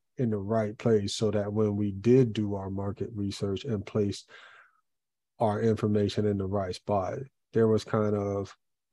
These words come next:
it's not a new company. You kinda took position of branding in the right place. So what I've learned and I've seen is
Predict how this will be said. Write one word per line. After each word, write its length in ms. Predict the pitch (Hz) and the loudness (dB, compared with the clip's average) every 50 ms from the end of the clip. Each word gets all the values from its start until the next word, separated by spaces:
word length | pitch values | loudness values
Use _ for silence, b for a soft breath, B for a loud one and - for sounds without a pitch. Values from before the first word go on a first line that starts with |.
| _ _ _ _ _ _ _ _ _ _ | _ _ _ _ _ _ _ _ _ _
it's 200 | - 131 113 - | 2 2 2 4
not 200 | 120 117 110 104 | 2 2 4 2
a 60 | 101 | 2
new 200 | 101 107 110 107 101 | 2 2 2 2 2
company. 800 | - - 113 110 107 104 - 104 98 95 95 92 92 90 - _ _ _ _ _ _ - | 2 2 2 2 2 0 -2 -6 -4 -4 -4 -6 -6 -8 -10 _ _ _ _ _ _ -4
You 80 | 107 107 | -2 0
kinda 340 | - 113 107 104 104 101 | 2 2 2 2 0 -2
took 260 | 95 - 120 110 101 - | 0 2 2 2 2 0
position 720 | - 110 98 92 92 98 110 104 98 - 110 101 98 98 95 | -2 -2 -2 -2 0 0 0 0 0 0 -2 -2 -2 -2 -4
of 300 | - 110 101 98 95 92 95 98 95 | -4 -4 -4 -6 -6 -8 -10 -8 -4
branding 580 | 101 107 107 104 107 107 101 95 98 98 95 - | -2 0 2 2 2 2 2 0 -2 -4 -4 -4
in 160 | 113 110 101 | -2 -2 -2
the 80 | 95 | -2
right 300 | 92 92 101 95 92 87 | -4 -4 -4 -6 -6 -6
place. 260 | - - 113 101 92 - | -2 0 0 0 0 0
So 160 | - 104 98 | -2 -2 0
what 240 | 98 101 104 104 104 | 0 0 0 0 0
I've 220 | 104 104 104 98 | 0 0 0 0
learned 340 | 107 110 110 110 110 110 104 | 2 2 4 4 4 4 2
and 140 | 101 101 101 | 2 0 -2
I've 180 | 98 98 98 | -4 -8 -6
seen 340 | - - 123 120 117 110 104 | -2 0 2 4 4 2 0
is 240 | 98 98 98 95 - | -2 -4 -6 -8 -10